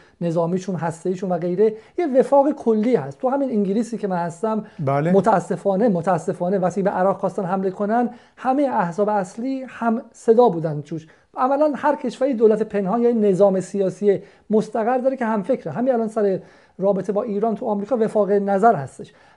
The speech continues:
Speaker 1: بحث من اینه، الان انتخابات هزار و چهارصد نزدیکه. در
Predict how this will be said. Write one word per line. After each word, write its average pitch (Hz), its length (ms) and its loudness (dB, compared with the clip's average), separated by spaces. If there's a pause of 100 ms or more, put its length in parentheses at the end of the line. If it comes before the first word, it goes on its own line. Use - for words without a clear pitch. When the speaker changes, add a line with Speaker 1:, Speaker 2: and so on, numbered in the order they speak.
Speaker 1:
بحث 311 260 -4
من 294 120 -2
اینه، 240 300 -4 (400)
الان 294 180 4
انتخابات 240 400 0
هزار 214 240 2
و - 20 -2
چهارصد 196 440 -2
نزدیکه. 170 540 -4
در 320 160 2